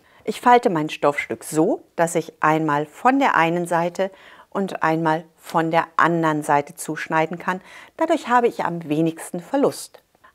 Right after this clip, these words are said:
An meinem Lineal sind Linien für ganze Inch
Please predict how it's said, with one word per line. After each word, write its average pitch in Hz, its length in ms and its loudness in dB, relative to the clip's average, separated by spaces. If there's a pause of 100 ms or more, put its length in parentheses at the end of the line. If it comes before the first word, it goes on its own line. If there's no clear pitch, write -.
(100)
An 294 160 2
meinem 240 400 0
Lineal 175 640 2
sind 165 320 -8
Linien 165 580 -6
für 147 460 -6 (1040)
ganze 208 400 2
Inch - 480 -2